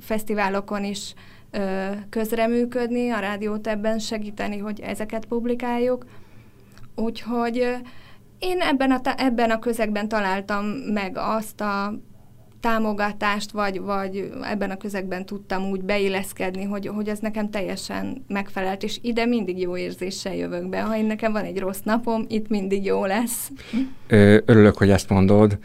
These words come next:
Speaker 2: és lehetne akár ez a végszó is, de esetleg így a tizenötödik születésnap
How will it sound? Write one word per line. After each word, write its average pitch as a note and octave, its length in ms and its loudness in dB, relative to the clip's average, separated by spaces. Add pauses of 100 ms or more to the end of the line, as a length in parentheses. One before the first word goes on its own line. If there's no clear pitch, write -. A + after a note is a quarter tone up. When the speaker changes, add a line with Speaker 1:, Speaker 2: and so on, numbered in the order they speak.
(460)
Speaker 2:
és F#2+ 260 2
lehetne G2 360 6
akár F#2+ 300 4
ez F#2 100 6
a F#2 60 6
végszó F#2 360 4
is, F#2+ 200 4
de F2+ 340 6
esetleg F#2 500 -2
így G2 60 6
a F#2+ 60 4
tizenötödik F#2 460 2
születésnap F2+ 680 0